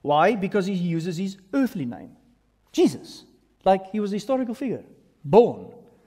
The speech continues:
a human being. And then on the other hand, for those who say, uh, who, who had a view of Jesus that was too low, right, meaning that he couldn't be God,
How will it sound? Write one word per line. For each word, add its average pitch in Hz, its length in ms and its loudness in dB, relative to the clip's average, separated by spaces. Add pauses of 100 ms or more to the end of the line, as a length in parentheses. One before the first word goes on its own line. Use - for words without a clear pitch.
(260)
a 143 80 -6
human 196 480 0
being. 170 420 -8 (960)
And 214 140 4
then 247 120 8
on 240 80 6
the 233 100 6
other 320 260 8
hand, 208 400 4 (280)
for 233 180 2
those 226 380 6
who 240 100 2
say, 220 560 4 (200)
uh, 180 260 6
who, 180 400 4
who 175 160 0
had 180 180 6
a 196 60 4
view 208 340 2
of 175 120 2
Jesus 202 380 -2
that 196 140 2
was 180 200 0 (300)
too 247 320 6
low, 185 880 4 (300)
right, 165 380 -2
meaning 170 260 -2
that 165 120 4
he 165 80 0
couldn't 262 480 4
be 127 240 -6
God, 135 480 -6